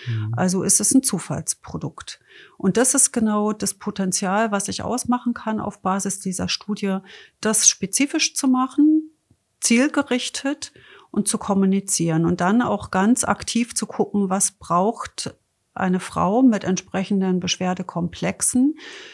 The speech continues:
Speaker 2: Was ist es denn noch neben
Speaker 1: Mhm.
Speaker 2: Gelenkschmerzen oder Rückenschmerzen oder auch psychischen Befindlichkeiten, was da eine Rolle spielen könnte? Wenn ich das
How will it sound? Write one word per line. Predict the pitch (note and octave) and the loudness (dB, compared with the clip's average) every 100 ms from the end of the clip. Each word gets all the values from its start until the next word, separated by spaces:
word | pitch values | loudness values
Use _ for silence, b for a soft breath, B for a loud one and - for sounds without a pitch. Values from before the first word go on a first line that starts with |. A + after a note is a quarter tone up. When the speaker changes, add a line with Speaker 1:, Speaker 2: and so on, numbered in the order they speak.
| B | B
Speaker 2:
Was | F3+ F3+ | -4 0
ist | - - | 0 0
es | - | 0
denn | E3+ E3+ | 2 4
noch | E3+ B3 - - | 4 2 -2 2
neben | F#3+ F#3+ G#3+ G#3 F3 E3 | 4 6 6 6 4 4
Speaker 1:
Mhm. | E3+ - | 0 0
Speaker 2:
Gelenkschmerzen | G3+ F3 D#3+ E3+ - D#3+ D#3 D#3+ - F#3 F3 | 2 4 2 2 0 2 0 0 0 4 2
oder | F3 E3+ E3+ E3+ E3 E3+ | 2 -2 0 2 2 0
Rückenschmerzen | E3+ F3+ F3 - F3 D3+ D#3+ - F3 F#3 G3 B B B B | -2 -2 0 0 0 0 0 0 0 0 -2 B B B B
oder | - F3 E3 | -2 0 2
auch | G2 - | 0 -4
psychischen | - F#3+ F3 F3 F3 | -6 -6 -4 -2 0
Befindlichkeiten, | E3 - E3+ E3+ E3+ - - D3+ D#3 G3 F#3 | -2 -2 0 0 -2 -6 -4 -2 0 2 2
was | E3 E3+ - | 2 2 2
da | F3+ D#3 | 0 -2
eine | D#3+ E3 | 0 0
Rolle | D#3 D3+ | 0 0
spielen | D#3 - D#3 D3 | -2 -2 -2 0
könnte? | D#3 E3+ F3+ E3+ | 0 -2 -2 0
Wenn | F#3 | 0
ich | F#3+ | 0
das | - F#3 - | -2 0 0